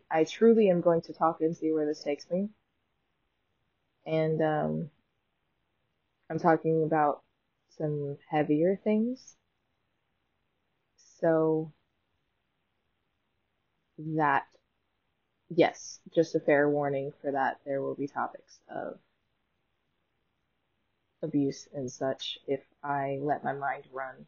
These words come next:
So, we'll see. We'll see how this goes. Um, I am recording this the day after recording the first episode. So,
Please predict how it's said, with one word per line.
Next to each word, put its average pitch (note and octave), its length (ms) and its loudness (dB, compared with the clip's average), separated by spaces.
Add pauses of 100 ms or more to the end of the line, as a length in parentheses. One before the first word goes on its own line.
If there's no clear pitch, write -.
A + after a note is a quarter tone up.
So, C#3 640 -4 (1400)
we'll G3+ 160 12
see. G3 280 4 (200)
We'll E3 120 0
see F3 120 2
how E3 120 2
this D#3 100 -2
goes. - 260 -8 (1120)
Um, E3 480 0 (1200)
I G3 120 8
am A3 120 8
recording F3 460 8
this E3 340 -6 (140)
the E3 120 0
day D#3+ 380 4
after D#3+ 680 -2 (1500)
recording F3+ 580 6
the F3 440 2 (120)
first F#3 280 6
episode. F3+ 540 2 (720)
So, D#3+ 640 -2